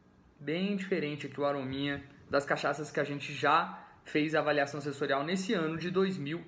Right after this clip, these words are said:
e dezoito. Gosto. Eu já degustei, mas hoje é sexta-feira. <laughs> Vou degustar de novo, vamos lá.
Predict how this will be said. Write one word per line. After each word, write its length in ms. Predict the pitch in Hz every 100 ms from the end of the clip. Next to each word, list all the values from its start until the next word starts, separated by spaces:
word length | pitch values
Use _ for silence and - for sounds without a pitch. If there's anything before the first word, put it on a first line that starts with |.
| -
e 180 | 151 151
dezoito. 640 | 151 170 139 131 127 - - - - -
Gosto. 560 | 165 202 190 - - - - - -
Eu 120 | 269
já 140 | 247
degustei, 540 | 226 233 233 - 285 269
mas 300 | 262 254 247
hoje 200 | 254 247
é 40 |
sexta-feira. 680 | 240 233 247 - 247 285 233 - - 143 -
<laughs> 400 | - - - -
Vou 120 | 165
degustar 400 | 170 175 - 175
de 80 | 165
novo, 200 | 139 120
vamos 200 | 139 143
lá. 260 | 120 123